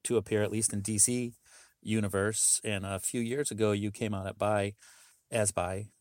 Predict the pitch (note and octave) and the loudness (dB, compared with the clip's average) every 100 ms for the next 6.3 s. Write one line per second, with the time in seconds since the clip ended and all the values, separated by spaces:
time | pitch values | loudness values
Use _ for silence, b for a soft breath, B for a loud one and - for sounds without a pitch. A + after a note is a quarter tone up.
0 | _ - A#2 C3+ B2 G#2+ - - C#3 C3+ | _ -2 2 2 0 -2 -4 -4 -2 2
1 | B2 A#2 A2+ G#2+ G#2+ A2 G#2+ G#2 A#2+ A#2+ | 6 6 6 2 2 2 0 2 2 2
2 | A#2+ A#2+ A2+ G#2 A2 G#2 G#2+ G#2+ - G#2 | 0 -4 -2 0 0 0 0 0 0 -2
3 | F#2+ G2 - G2 G2+ F#2+ F#2 F#2 - G2 | -4 -4 -2 -4 -4 -6 -8 -8 -4 -4
4 | F#2+ G2+ G2+ G2+ G2 - - G#2 G2 - | -4 -6 -6 -6 -8 -8 -6 -6 -8 -6
5 | G#2+ F#2+ - G#2+ - - G#2+ - - G#2+ | -4 -4 -8 -12 -8 0 2 2 0 -4
6 | G2 F2 | -4 -6